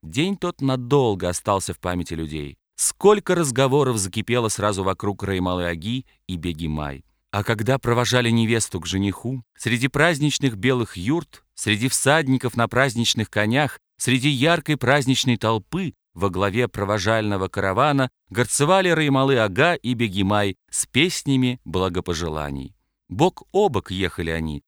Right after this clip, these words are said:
стремя в стремя ехали они, красовались рядышком они,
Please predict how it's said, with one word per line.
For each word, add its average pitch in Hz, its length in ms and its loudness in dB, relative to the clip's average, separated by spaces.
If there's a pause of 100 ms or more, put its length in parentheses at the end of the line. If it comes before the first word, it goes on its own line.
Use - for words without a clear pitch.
(140)
стремя 120 480 0
в 113 60 -8
стремя 156 500 -2
ехали 120 440 0
они, 90 360 -2 (160)
красовались 120 760 2
рядышком 95 600 0
они, 90 280 0